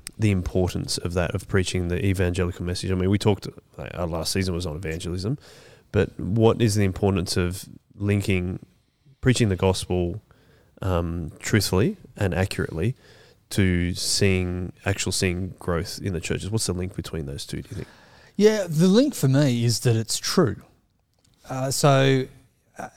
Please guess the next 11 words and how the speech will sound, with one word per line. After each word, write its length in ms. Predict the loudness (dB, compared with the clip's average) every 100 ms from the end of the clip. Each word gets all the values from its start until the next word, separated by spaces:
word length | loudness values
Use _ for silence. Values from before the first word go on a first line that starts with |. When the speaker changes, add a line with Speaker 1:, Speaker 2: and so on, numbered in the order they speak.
| -8
Speaker 2:
the, 240 | 0 2
you 180 | 4 6
know, 80 | 6
God 280 | 8 8 8
has, 720 | 6 6 2 -2 -4 -8 -20 -20 _ _ -6 -6 -6 -16 -18 -20 -20 _ _ 0
um, 580 | 2 4 2 0 -2 -6 _ _ _ _ _
there, 220 | 2 2 4
there 300 | 2 4 4
is 200 | 4 2
a, 560 | 4 6 6 4 2 -2 _ _ _ _ _ _ _ _ _ _
um, 560 | 2 4 4 2 0